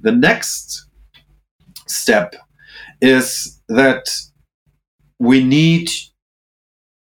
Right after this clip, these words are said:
to get a grasp on new anti-infectives. And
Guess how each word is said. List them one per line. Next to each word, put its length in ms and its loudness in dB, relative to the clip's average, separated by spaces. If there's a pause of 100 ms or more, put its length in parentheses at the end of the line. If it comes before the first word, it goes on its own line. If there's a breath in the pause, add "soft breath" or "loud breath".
(160)
to 120 2
get 300 2
a 100 0
grasp 640 0 (140)
on 520 2
new 680 2 (300)
anti-infectives. 1300 -2 (2500 loud breath)
And 500 2